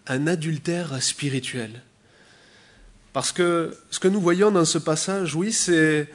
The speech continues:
sont des hommes, premièrement, qui ont cherché à, à, à amener cette femme aux pieds de Jésus pour mettre en lumière, euh,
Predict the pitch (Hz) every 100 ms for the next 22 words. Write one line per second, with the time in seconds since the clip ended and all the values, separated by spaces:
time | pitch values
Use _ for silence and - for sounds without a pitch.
0 | - - - - 220 175 165 147 214 180
1 | - 165 170 156 165 208 208 - 185 165
2 | - 170 - - 214 202 156 143 - -
3 | - - 135 143 139 131 131 - - -
4 | - 143 151 175 190 233 196 185 175 -
5 | 196 208 190 170 160 147 - 196 185 151
6 | 160 220 - - 160 185 - 160 165 185
7 | 175 196 214 190 160